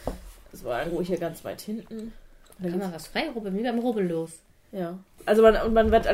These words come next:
Speaker 1: halt immer dazu gezwungen, sozusagen auch das Buch zu zerstören.
Speaker 2: Ja, man sieht's, hier sind Seiten rausgerissen und so weiter.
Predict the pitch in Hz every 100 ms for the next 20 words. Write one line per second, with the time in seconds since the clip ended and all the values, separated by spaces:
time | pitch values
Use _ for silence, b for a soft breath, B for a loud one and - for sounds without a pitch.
0 | 214 - 208 202 208 214 208 190 214 190
1 | 180 - 220 214 196 - 190 180 175 175
2 | 175 - - - 175 190 - - - -
3 | 214 - - - - 220 - - 233 214
4 | 196 - _ _ - 208 190 196 196 196
5 | - 196 202 202 214 - 190 180 - 190
6 | 185 180 180 185 185 185